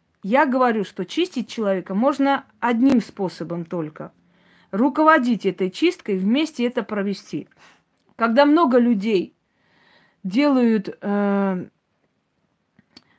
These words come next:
скажем так, ритуал, много тысяч людей в один раз,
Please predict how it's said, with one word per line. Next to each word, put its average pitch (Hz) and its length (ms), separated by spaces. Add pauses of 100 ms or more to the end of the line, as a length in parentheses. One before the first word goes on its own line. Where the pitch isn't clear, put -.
(320)
скажем 208 420
так, 190 200
ритуал, 254 540 (580)
много 220 320
тысяч 214 380
людей 202 320
в 185 60
один 196 280
раз, 175 380